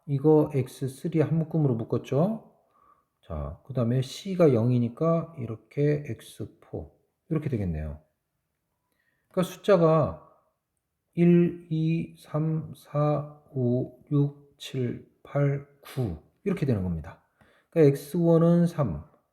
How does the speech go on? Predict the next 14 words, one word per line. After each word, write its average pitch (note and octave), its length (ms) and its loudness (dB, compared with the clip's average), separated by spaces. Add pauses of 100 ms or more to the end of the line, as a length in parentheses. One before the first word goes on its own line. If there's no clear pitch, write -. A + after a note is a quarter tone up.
엑스 C3+ 360 -10
투는 D3+ 320 2
사, A#2+ 380 -2 (260)
차가 F#3 260 0
일이죠. D3+ 760 2 (460)
엑스 D3 240 -2
쓰리는 D#3+ 580 0
칠, F#2+ 480 -4 (240)
엑스 C3+ 460 -8
포는 D#3 400 0
구. F2+ 300 -6 (1300)
이렇게 F3+ 240 -2
만들어진 G2 540 -2
거예요. C2 260 -12